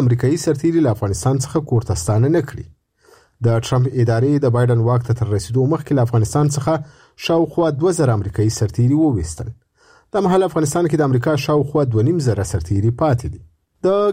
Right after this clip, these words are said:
ګارډین ورځپاڼې په افغانستان کې پر ښځو وروستیو هدفي بریدونو ته پام کړی. تازه په ننګرهار کې یوه ښځینه ډاکټره او د انعکاس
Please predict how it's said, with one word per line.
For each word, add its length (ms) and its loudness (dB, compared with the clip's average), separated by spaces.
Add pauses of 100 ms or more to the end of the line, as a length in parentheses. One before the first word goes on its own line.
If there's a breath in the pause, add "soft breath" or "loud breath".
ګارډین 300 0
ورځپاڼې 440 2
په 140 2
افغانستان 440 2
کې 160 -2
پر 160 2
ښځو 260 -2
وروستیو 440 2
هدفي 360 -2
بریدونو 380 0
ته 160 -6
پام 180 -6
کړی. 200 -4 (180)
تازه 260 2
په 100 0
ننګرهار 380 2
کې 60 -2
یوه 240 2
ښځینه 340 0
ډاکټره 400 0 (560 loud breath)
او 180 0
د 40 2 (220)
انعکاس 400 0